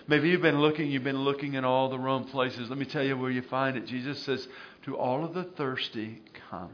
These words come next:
The Lamb of God, who gave his life that we might have life, says what? "Come." You're thirsty, come. And this is what I know,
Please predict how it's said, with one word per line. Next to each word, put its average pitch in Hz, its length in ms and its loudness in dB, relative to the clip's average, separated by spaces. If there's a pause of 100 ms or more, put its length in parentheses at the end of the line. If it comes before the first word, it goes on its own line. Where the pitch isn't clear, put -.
(1000)
The 123 100 0
Lamb 123 380 4
of 156 160 -8
God, 107 320 -8 (1040)
who 131 100 -4
gave 131 240 2
his 135 180 -4
life 143 240 2
that 135 180 -2
we 143 120 -2
might 131 280 -4
have 127 360 -2
life, 107 220 -2 (260)
says 127 360 -6
what? 117 320 -2 (300)
"Come." 107 280 -12 (1400)
You're 131 140 2
thirsty, 131 480 0
come. 135 440 -8 (1600)
And 151 200 4
this 170 200 8
is 202 100 -2
what 214 160 6
I 185 180 8
know, 135 460 2